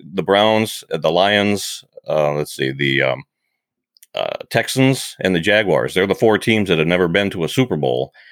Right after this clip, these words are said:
Uh, Detroit and Cleveland do have a, a history of champions, uh,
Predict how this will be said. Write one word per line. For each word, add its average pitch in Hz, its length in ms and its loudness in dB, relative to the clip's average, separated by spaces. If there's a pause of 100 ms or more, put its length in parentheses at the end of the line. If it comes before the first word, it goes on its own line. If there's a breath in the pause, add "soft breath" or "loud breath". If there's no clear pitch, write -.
(360 soft breath)
Uh, - 140 -10 (1000)
Detroit 135 440 2
and 120 180 2
Cleveland 110 440 2
do 113 120 2
have 107 260 2
a, 87 180 4
a 80 100 2
history 87 460 0
of 78 200 0
champions, 90 760 -4
uh, 71 460 -2